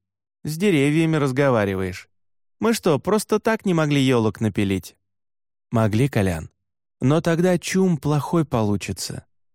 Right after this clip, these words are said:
неуютный. И вообще к этому дубу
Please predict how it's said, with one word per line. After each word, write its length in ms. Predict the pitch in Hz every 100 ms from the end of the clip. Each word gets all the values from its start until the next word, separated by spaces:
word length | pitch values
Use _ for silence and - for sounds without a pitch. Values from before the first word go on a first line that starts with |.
| -
неуютный. 840 | 127 123 120 110 110 101 92 78 _ _ _ _ _ -
И 140 | 180
вообще 420 | 180 180 - 226
к 80 | -
этому 380 | 185 175 165 156
дубу 500 | 151 226 151 98